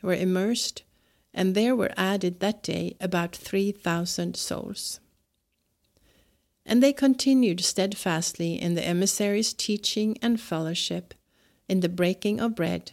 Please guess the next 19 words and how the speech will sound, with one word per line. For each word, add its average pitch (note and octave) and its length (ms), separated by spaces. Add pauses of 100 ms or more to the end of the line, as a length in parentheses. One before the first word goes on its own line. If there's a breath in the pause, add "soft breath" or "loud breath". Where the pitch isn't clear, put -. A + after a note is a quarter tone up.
(140)
and F#3+ 220
in A3+ 140
prayers. E3+ 680 (1120)
Then G#3 180
fear G3+ 380
came F3 440
upon E3 360
every F#3+ 320
soul, F3 560 (200)
and F3 320
many G#3+ 220
wonders F#3+ 680
and F3 160
signs F3+ 560
were E3 100
done E3+ 320
through F3 220
the - 100
emissaries. F3 840